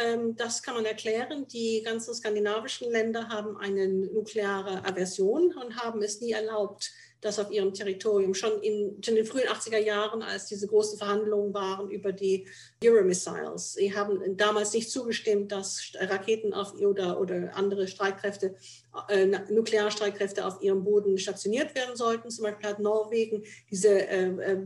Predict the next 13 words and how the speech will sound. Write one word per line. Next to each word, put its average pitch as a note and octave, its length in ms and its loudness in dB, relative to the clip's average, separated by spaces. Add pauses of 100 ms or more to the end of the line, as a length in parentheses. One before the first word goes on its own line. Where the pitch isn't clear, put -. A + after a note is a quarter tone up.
diese F#3 520 -2
Einstellung, G#3 460 2
dass G3 160 -2
man G3 140 2
sie F#3+ 80 -6
sagt, G3+ 260 -2
sie, G3 140 -4
sie, G3 320 -2 (320)
äh, G3+ 180 6
fragen A3+ 680 2
amerikanische G#3+ 920 2
Schiffe F3+ 360 4
nicht, - 440 -2